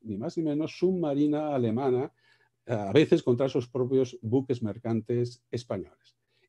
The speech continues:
Esto absorbe la atención de los ciudadanos durante prácticamente mes y medio, eh, porque hay implicadas personas excelentes, un teniente de la Marina, eh, de Guerra española y un comisario especial de la Policía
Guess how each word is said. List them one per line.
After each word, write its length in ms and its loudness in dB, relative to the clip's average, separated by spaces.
Esto 500 4
absorbe 640 2
la 100 2
atención 480 -2
de 80 2
los 200 0
ciudadanos 540 -2
durante 600 0
prácticamente 640 -2
mes 420 -4
y 100 -4
medio, 440 0
eh, 360 2
porque 260 6
hay 100 8
implicadas 520 2
personas 420 -2
excelentes, 680 -2
un 260 -2
teniente 680 0
de 160 -10
la 120 -6
Marina, 520 -2
eh, 220 -6
de 100 -4
Guerra 260 2
española 640 0
y 160 2
un 120 2
comisario 500 -2
especial 480 -4
de 120 2
la 120 0
Policía 580 4